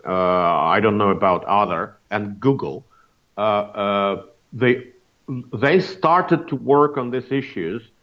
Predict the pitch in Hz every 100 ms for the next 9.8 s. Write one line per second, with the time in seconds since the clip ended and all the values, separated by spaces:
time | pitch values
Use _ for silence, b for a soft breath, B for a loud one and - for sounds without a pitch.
0 | _ _ - 107 131 131 131 127 - -
1 | 147 139 127 113 104 - - 67 55 151
2 | - _ _ _ _ _ _ _ _ _
3 | _ _ _ - 90 90 87 87 82 82
4 | 71 - - 104 107 101 110 117 90 85
5 | - - 98 90 95 - 110 101 - _
6 | _ _ - 104 101 - 131 120 110 95
7 | 92 95 95 90 101 - _ _ _ _
8 | _ _ _ _ - 107 - 135 127 127
9 | 104 107 - 139 131 - 65 -